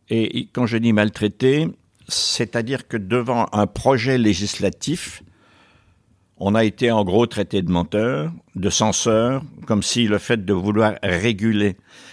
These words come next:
euh, le monde du numérique, et il ne s'agit que d'une régulation commerciale en réalité, c'est-à-dire, euh, faire en sorte qu'on respecte les utilisateurs, les gens, et cetera, euh, la vie privée, tout ça, et les règles du commerce en Europe, eh bien,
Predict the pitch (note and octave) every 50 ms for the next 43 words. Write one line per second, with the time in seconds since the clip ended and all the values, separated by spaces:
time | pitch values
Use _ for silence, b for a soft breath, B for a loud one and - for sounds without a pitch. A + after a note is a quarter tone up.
0 | B B B D#2 D#2+ E2 D#2+ D#2 E2 F2 G2 G#2+ A2 G#2+ G2+ G2 E2 F2+ F#2 F#2+
1 | F#2+ F#2+ F#2+ G#2 A2 - - - - G2 F#2 F#2 F2+ - - G2+ E2+ G2 G#2 F#2
2 | - - G#2+ G2+ F2+ E2+ E2+ G2 G#2 G2 G#2 F#2+ F2+ F#2+ G2 F2+ F#2 F#2+ F2+ F2+
3 | E2 - - G2 E2+ - - - - G2+ G#2 - - - D3+ D#3 C3 G#2+ F2+ D2
4 | D2 - E2+ D2+ D2 D2 C#2+ - - D#3+ E3+ E3+ D#3+ b b b b b b b
5 | b - G2+ - - G2 F2 F2+ G2 F2+ D2+ E2+ D2 C#2 D2 C2 - B B B
6 | B B B B - A2+ F#2 D#2+ F2 E2+ - - B2+ F#2 - A2 F#2 - - E2
7 | D#2+ G2+ G2+ - - A#2 G2 - - - F#2 E2 D#2+ D#2 D#2+ D#2 - G2+ F2+ D#2
8 | E2+ E2 - - A2+ G2 F#2 E2+ D2+ D2+ D#2 D#2 E2 D#2+ D#2+ - D#2+ - - E2
9 | D2+ F#2 F2+ G2 G#2 F#2 D#2 D2+ D2 C#2+ D2 D2+ C#2 E2 D#2+ - - F2 E2 F2+
10 | - - D2+ - C#3+ F3+ C#4 - _ _ _ - - F#2+ F#2 F2+ F2 E2+ F2+ D#2+
11 | E2 D#2 D#2+ D2+ F#2 F2 F2 F#2 - - D2 D2+ D#2 G2+ D3+ A3 - - B B
12 | B B B B B B B B G2+ G2 F2+ F#2+ B2+ C#3+ D#3+ E3 F3 D#3+